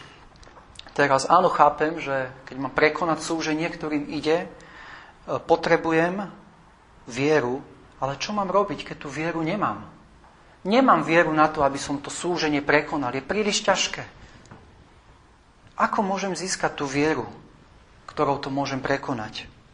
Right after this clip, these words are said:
Nemám dostatok viery." A Pán Ježiš nám chce pomôcť. Pozrime sa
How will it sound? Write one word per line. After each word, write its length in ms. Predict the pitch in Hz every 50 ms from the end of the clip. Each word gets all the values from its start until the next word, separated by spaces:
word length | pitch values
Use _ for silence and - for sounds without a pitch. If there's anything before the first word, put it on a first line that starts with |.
| - - _ - 175
Nemám 280 | 196 240 247 226 196
dostatok 480 | 196 220 214 - - - - - 147 135
viery." 400 | - 135 135 127 120 110 104 - - - - _ _ _ _ _ _ - - - _ _ - _ - - _ - _ _ _ - _ - - - - - - - - - - - - -
A 40 | 139 -
Pán 240 | - 147 151 151 147
Ježiš 560 | 151 151 151 156 - - - - - - - - - - _ _ _ _ - - - -
nám 200 | 143 127 123 123
chce 160 | - - 131
pomôcť. 680 | - - 131 131 120 110 107 107 107 - - - - - - - - - - - - - _ _ - - - - - - - - - - - - - - -
Pozrime 360 | - 180 196 196 185 165 156 151
sa 440 | - - 147 135 135 139 139 135